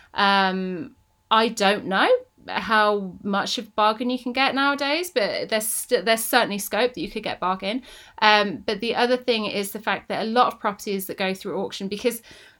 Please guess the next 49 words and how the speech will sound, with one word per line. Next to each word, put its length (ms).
um, 460
you 140
can't, 420
you, 300
you 320
can, 880
but 160
it's 240
not 320
really 480
good 380
to 140
use 240
a 60
mortgage 520
if 120
you're 100
buying 280
through 200
auction, 380
'cause 160
you've 100
got 120
twenty-eight 340
days 300
and 100
you're 160
gonna 260
struggle 380
to 80
get 260
an, 280
a 80
lender 360
to 120
get 160
the 60
paperwork 480
through, 220
basically. 600
So 160
usually 400
you 60
have 200
to 60
be 60
a 40
cash 460
buyer 500